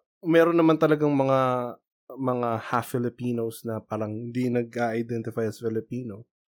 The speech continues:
That's good on them. Pero may mga, may mga ganyan na nag-identify as Filipinos, pero yung mga Pilipino dito sa Pilipinas,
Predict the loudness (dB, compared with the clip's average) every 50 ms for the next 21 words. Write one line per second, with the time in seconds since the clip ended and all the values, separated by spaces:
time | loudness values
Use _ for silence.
0 | _ _ -6 -4 -4 -4 -4 -4 -2 0 2 2 2 0 2 0 0 0 0 -4
1 | -8 -12 _ _ _ -6 -2 0 0 2 2 2 2 2 2 0 -2 -2 -4 -4
2 | -6 -6 -8 -12 -14 _ -4 0 2 2 4 4 4 2 2 0 0 0 2 2
3 | 2 2 2 0 0 -2 -6 _ _ _ _ _ _ _ _ -2 0 2 4 4
4 | 4 4 4 2 0 -2 -2 0 0 2 2 2 0 -4 -6 -4 -2 0 0 0
5 | -2 -4 -4 -4 -2 -2 -4 -4 -6 -8 -4 0 2 2 4 4 2 0 0 0
6 | 0 -2 -2 -2 -4 -2 -2 -2 -2 -2 -2 -2 -2 -2 -2 -2 -2 -4 -4 -6
7 | -6 -8 -8 -6 -4 -4 -4 -4 -4 -4 -6 -4 -4 -4 -6 -6 -8 -10 -20 -20